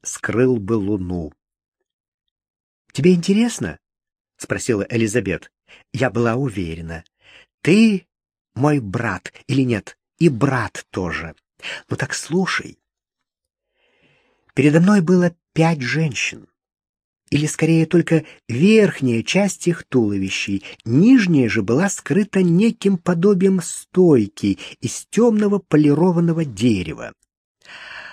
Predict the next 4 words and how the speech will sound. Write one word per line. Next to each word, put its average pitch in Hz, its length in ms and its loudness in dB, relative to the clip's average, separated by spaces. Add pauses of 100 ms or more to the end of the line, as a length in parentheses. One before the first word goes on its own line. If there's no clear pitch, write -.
(260)
Паркет 139 600 0
перед 127 300 2
стойкой, 107 760 0 (300)
словно 147 600 0